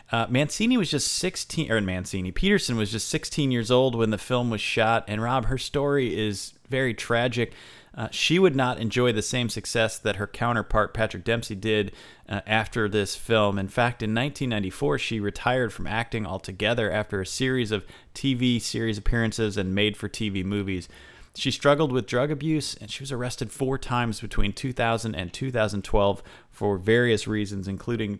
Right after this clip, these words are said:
D U I and possession of narcotic equipment. She was found dead in her Colorado apartment in twenty fifteen. She was just forty-three years old at the time of her death. And Rob, her series of mugshots are so sad. I mean, they look like the public service announcements for why you shouldn't do drugs.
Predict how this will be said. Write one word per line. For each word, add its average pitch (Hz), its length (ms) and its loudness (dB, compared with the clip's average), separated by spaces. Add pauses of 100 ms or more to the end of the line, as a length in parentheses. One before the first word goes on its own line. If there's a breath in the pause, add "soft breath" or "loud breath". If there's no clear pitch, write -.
(140)
D 120 160 0
U 107 120 2
I 101 240 6
and 95 200 -2
possession 104 440 4
of 95 160 -4
narcotic 98 500 0
equipment. 107 460 0 (420 loud breath)
She - 280 -2
was 190 160 -4
found 139 260 -2
dead 123 240 8
in 113 80 0
her 104 100 -2
Colorado 117 560 2
apartment 107 440 0
in 92 80 -4
twenty 123 320 -2
fifteen. 117 580 -4
She - 160 -6
was 104 140 -8
just - 160 -10
forty-three 151 640 -2
years 120 220 -2
old 110 180 2
at 95 60 -8
the - 80 -10
time 107 280 0
of 95 100 -6
her 92 120 -2
death. 90 320 0 (640 loud breath)
And 101 160 0
Rob, 135 220 6
her 156 120 8
series 185 380 2
of 101 80 2
mugshots 104 640 2
are 98 40 -6
so 143 220 0
sad. 107 340 2
I - 20 2
mean, 104 260 -2
they 110 140 4
look 139 200 0
like 123 220 4
the 113 80 0
public 110 320 2
service 107 340 0
announcements 101 440 0
for 101 160 -2
why 104 180 2
you 104 160 -2
shouldn't 104 400 0
do 95 160 -4
drugs. 92 580 0